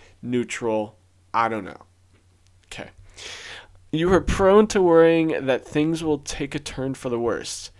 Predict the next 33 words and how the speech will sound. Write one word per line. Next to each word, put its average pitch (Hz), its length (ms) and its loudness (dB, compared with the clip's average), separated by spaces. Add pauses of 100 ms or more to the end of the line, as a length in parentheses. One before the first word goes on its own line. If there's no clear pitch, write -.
(140)
Yup, 135 440 2 (400)
that 135 200 0
is 156 300 2 (320)
one 123 260 -2
of 120 60 -4
my 107 240 -2
biggest 143 640 -4 (280)
struggles - 880 -6 (200)
<laughs> - 200 -16
and 127 160 2
why, 127 280 4
honestly, 139 640 2
I 127 160 4
think 127 280 -6
I'm 120 160 -2
struggling 113 440 -6
right 107 220 -12
now. 127 600 -6 (440)
Um, 107 640 -2 (680)
I, 110 540 -2 (720)
yeah, 104 340 -6
I 110 80 -6
do 127 180 -4
have 127 200 -2
a 131 60 -2
perpetual 117 640 -8
fear 107 420 -8
that, 104 220 -10
like, 113 340 -12
everything 117 640 -4
will 113 140 -4
go 110 200 -4
wrong 107 540 -6